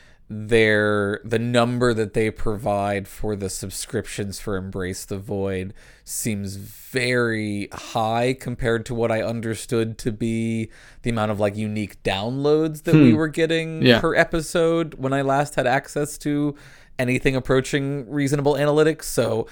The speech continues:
Speaker 1: you know, like, I, I do think the show has grown over the past year, so maybe it's possible that we've gotten up to those kinds of numbers, but I do think, um, you know, it,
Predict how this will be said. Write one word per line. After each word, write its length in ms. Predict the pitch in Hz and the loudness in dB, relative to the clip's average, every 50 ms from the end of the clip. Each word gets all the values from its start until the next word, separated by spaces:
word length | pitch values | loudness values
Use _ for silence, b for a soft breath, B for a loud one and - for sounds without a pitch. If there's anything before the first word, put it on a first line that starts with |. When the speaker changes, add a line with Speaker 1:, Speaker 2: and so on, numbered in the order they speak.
| B B B 117 | B B B -4
Speaker 1:
you 80 | B 175 | B 4
know, 160 | 175 147 143 | 4 6 6
like, 240 | 147 139 117 - - | 6 4 4 2 0
I, 140 | 151 151 - 127 | 0 0 0 0
I 20 | 135 | 0
do 120 | 139 151 | 2 2
think 160 | 139 127 107 | 2 2 0
the 60 | 120 | -2
show 220 | 113 - - 123 113 | -2 2 2 2 2
has 140 | 107 101 98 | 2 -2 -2
grown 340 | - 120 135 156 143 117 | 0 2 4 4 4 2
over 200 | 110 104 95 101 | 0 -4 -4 -4
the 100 | 98 101 | -6 -6
past 400 | - - 92 101 98 - - - | -6 -6 -8 -8 -8 -8 -8 -6
year, 200 | 107 98 95 120 | -4 -2 -2 -2
so 160 | 131 - - 101 | -2 -2 -2 -4
maybe 220 | 101 98 98 95 | -2 -2 -4 -4
it's 140 | 90 - - | -6 -6 -2
possible 680 | - 104 98 110 - - 104 92 98 95 98 110 - b b b b b b b | 0 0 0 0 0 -2 -6 -4 -4 -4 -4 -4 -8 b b b b b b b
that 140 | - 98 - | 0 0 0
we've 140 | - 101 95 | -2 -4 -4
gotten 240 | - 95 85 73 92 | -2 -2 -2 -2 -4
up 140 | 90 - - | -6 -6 -6
to 80 | - | -6
those 220 | 107 95 92 90 - | -4 -4 -4 -6 -4
kinds 460 | - 98 90 90 95 98 98 - - | -4 -6 -4 -6 -6 -10 -10 -12 -10
of 260 | - - 107 98 101 | -8 -6 -6 -6 -4
numbers, 560 | 113 127 156 156 135 117 113 104 101 98 - | 0 0 0 0 2 0 0 0 0 -2 -4
but 140 | - 123 107 | -2 0 0
I 100 | 98 98 | 0 0
do 180 | 104 120 120 104 | 0 -2 -4 -4
think, 520 | - - 113 104 98 98 98 92 - - b b b b b b b b b | -2 -2 -2 -2 -2 -4 -8 -10 -12 -16 b b b b b b b b b
um, 680 | - 104 95 95 92 92 92 90 92 90 90 90 87 - _ - b b b b b b b b - _ _ - | -2 0 0 2 2 0 0 -2 -4 -8 -10 -10 -12 -14 _ -20 b b b b b b b b -20 _ _ -4
you 120 | 165 151 | -2 2
know, 340 | 147 143 117 113 113 117 - - | 4 4 4 4 4 0 -2 -6
it, 180 | - - - | -12 -14 -14